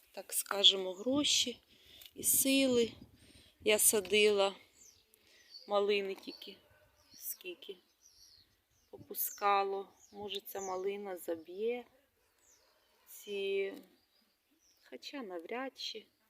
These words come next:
Лілія должна пробитися. Ця малина дуже смачна, червона, Геракл. Мені кажеться, смачнішої малини я не їла ніколи. Хоча жовта моя теж, теж смачна, але вона з кислинкою.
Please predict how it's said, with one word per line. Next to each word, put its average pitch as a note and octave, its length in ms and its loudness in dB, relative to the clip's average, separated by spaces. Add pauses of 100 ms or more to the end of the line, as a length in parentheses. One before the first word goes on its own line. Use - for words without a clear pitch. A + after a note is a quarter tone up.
(580)
Лілія F#3 420 2
должна F3+ 520 0
пробитися. A3 1000 -6 (1080)
Ця - 140 -14
малина F#3+ 520 -6
дуже F#3 340 -8
смачна, A3 840 -4 (220)
червона, A3 680 0
Геракл. G#3 680 -2 (880)
Мені A3 220 -6
кажеться, G#3+ 380 -2
смачнішої G3+ 880 2
малини F#3 500 -4
я F3 180 -4
не E3+ 120 -4
їла A3 420 -2
ніколи. A3+ 640 -2 (1080)
Хоча F#3+ 260 2
жовта F#3 340 -2
моя F#3 280 0
теж, - 440 8
теж - 360 2
смачна, A3 540 -2
але G3 200 2
вона F#3 180 -6
з - 100 -6
кислинкою. C#4+ 2000 4